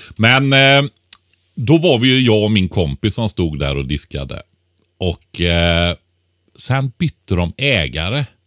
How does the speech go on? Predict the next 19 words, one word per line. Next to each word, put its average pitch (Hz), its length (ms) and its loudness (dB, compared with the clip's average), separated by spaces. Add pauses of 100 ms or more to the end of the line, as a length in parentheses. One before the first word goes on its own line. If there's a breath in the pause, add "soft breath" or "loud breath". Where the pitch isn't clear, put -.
Så - 200 -8
kom 71 360 -6
det 87 80 -6
en 78 120 -8
snål - 540 -6
jäkel - 480 -12
dit - 320 -16
alltså. 80 420 -14 (640)
Och 110 60 -4
då 95 100 2
skulle 151 240 -4
jag 110 140 0
stå 104 420 -2
där 76 340 -2 (420)
efter - 380 -10
julborden 69 1040 -8 (1000)
och 85 80 -10
diska 76 540 -12
själv. 80 720 -12